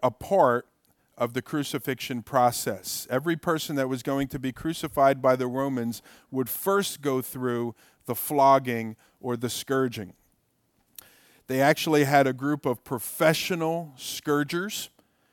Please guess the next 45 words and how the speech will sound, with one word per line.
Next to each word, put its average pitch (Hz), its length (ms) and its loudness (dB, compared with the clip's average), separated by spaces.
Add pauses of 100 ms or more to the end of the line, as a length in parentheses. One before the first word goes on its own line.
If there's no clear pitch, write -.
(160)
These 139 180 -4
were 135 100 0
Roman 151 400 0
soldiers 165 720 -2
who 139 220 -2
all 151 260 6
they 175 220 2
did 170 380 2 (640)
was 127 160 -8
prepared 151 520 0
people 151 300 0
for 147 160 -4
crucifixion. 135 760 -4 (640)
And 107 100 -12
so, 123 220 0
as 120 160 -2
you 131 60 -6
can 135 120 -6
imagine, 131 400 4
if 117 80 -2
that's 127 220 0
all 156 340 4
you 160 180 0
do 131 500 0 (360)
every 135 260 0
day 151 220 4
of 139 140 2
your 143 100 -2
work 147 300 -2
week, 120 320 -2 (340)
you 120 140 -8
get 135 200 2
pretty 151 240 0
good 135 380 2
at 120 180 -2
what 120 160 -4
you're 123 120 -4
doing. 123 340 -2 (1600)
They 165 100 2
used 175 260 0
what 185 120 2
was 156 120 0
called 175 200 4
a 156 60 4
flagellum. 165 640 4